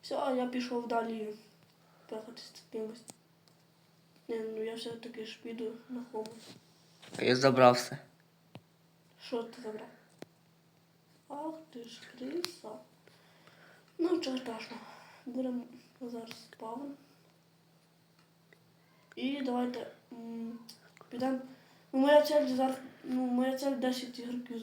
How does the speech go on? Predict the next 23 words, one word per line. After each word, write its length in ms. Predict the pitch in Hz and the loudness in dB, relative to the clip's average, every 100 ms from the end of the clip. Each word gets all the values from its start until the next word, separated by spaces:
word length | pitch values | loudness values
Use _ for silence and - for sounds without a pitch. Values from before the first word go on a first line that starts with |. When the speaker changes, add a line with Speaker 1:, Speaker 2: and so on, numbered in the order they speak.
| 208 | -8
Speaker 1:
за-, 220 | 208 208 202 - - | -6 -6 -8 -14 -12
убити. 400 | 214 214 208 - - _ _ _ - - - - - - - - - - _ - _ - | -6 -4 -4 -10 -18 _ _ _ -20 -20 -20 -20 -20 -20 -20 -20 -20 -20 _ -20 _ -6
І 340 | 262 294 277 262 | -2 -2 -2 -2
давайте 500 | 262 262 262 262 254 - - - _ - _ - - - | -2 -2 -4 -6 -6 -10 -20 -20 _ -20 _ -20 -14 -6
і 80 | |
пішліть 440 | 247 254 247 254 - | -6 -6 -4 -4 -4
по 100 | 247 | -8
стежці 400 | - 240 240 - - - | -6 -8 -8 -12 -18 -12
туди. 300 | 226 226 240 - - _ _ - - - - - - - | -8 -8 -8 -12 -20 _ _ -20 -20 -20 -20 -20 -18 -6
Є 140 | 240 | -2
у 80 | 240 | -2
нас 160 | 240 240 | -4 -4
дві 240 | 233 277 | -2 -2
стежки, 540 | - 233 226 - - | -2 -6 -6 -8 -8
одна 420 | 208 220 220 254 247 | -6 -6 -4 -4 -4
туди, 420 | 254 240 311 339 | -6 -6 -4 -4
а 40 | - | -4
одна 400 | 233 240 247 240 | -6 -4 -2 0
з, 220 | 247 240 240 - - - 214 - - - 247 | 0 -2 -4 -14 -14 -8 -8 -8 -16 -6 0
з 20 | |
іншої 460 | 262 262 240 240 240 | 2 2 -2 -4 -4
сторони 420 | 233 226 226 220 226 - - | -8 -8 -8 -10 -14 -18 -20
спавну. 400 | - 233 240 | -14 -12 -12